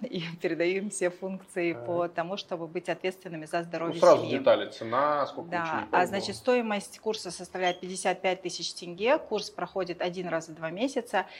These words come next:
Speaker 1: И среднее, а, количество учеников, которые приходят, сто.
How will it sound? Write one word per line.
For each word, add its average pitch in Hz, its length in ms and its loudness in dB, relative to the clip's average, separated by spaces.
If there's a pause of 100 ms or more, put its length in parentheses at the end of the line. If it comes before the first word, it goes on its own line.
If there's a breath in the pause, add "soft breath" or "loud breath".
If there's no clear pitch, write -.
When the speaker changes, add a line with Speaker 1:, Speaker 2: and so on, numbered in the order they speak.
(200 loud breath)
Speaker 1:
И 202 60 -6
среднее, 185 920 -2
а, 160 260 -2
количество 185 500 -6
учеников, 175 460 -6
которые 165 280 -8
приходят, - 360 -2 (100)
сто. 156 440 2